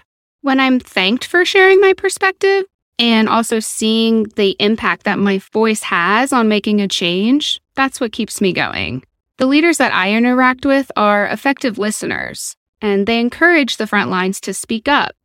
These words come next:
and to identify their needs and areas for improvement. And they also do it in a way that makes the conversation feel supportive and non-punitive. Also, in my experience,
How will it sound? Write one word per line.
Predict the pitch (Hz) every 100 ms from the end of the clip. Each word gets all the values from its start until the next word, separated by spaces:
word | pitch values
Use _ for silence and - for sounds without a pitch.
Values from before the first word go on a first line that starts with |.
| -
and | 214 208 202 -
to | 254
identify | 247 294 302 262 190
their | 185 190
needs | 190 190 220 220
and | 190 180 -
areas | 185 185 180 -
for | 190
improvement. | 160 - 220 - 104 - _ -
And | 240
they | 269
also | 330 - 392
do | - 208
it | 214
in | 233
a | 220
way | 180 180 196 214
that | 208 185 180 - -
makes | 226 226 -
the | 247
conversation | 226 220 220 220 208 214
feel | 202 185
supportive | 196 226 - 185 175 226 269 339 370 _ -
and | 240 262
non-punitive. | 262 254 - 220 185 92 69 65 - - _ _ -
Also, | 277 285
in | 233
my | 226 214
experience, | 202 - 208 202 202 196 208 -